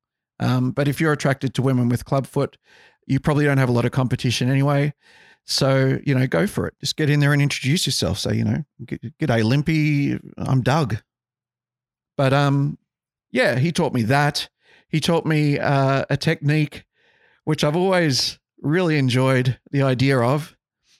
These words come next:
Um, haven't really <laughs> applied it very often, but if you're sitting in a bar and your friends are making you laugh and smile,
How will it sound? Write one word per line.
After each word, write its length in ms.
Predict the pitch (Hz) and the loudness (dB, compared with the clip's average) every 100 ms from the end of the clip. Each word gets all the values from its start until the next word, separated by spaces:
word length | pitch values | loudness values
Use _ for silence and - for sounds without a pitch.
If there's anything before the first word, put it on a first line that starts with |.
| _ 120 | _ -2
Um, 260 | 131 123 147 | 0 0 0
haven't 220 | 139 113 | 0 0
really 180 | 131 131 | 2 0
<laughs> 20 | |
applied 320 | 131 147 156 | 0 2 2
it 100 | 131 | 0
very 200 | 123 123 | 0 0
often, 320 | 131 131 127 | -2 -2 -2
but 160 | 135 - - - - | -4 -6 -12 -20 -6
if 120 | 165 | -2
you're 120 | 147 147 | 0 2
sitting 260 | 165 151 | 2 2
in 80 | 143 | 2
a 60 | 127 | 2
bar 480 | 139 143 135 135 | 2 2 2 2
and 100 | 151 | 2
your 100 | 147 | 0
friends 320 | 127 175 185 160 | 0 0 0 0
are 60 | |
making 300 | 147 139 127 | 0 0 -2
you 120 | 123 | 0
laugh 400 | 117 139 151 156 - | 2 2 2 0 -4
and 120 | 110 | -4
smile, 640 | - 156 180 135 101 151 | -2 0 0 0 -2 -4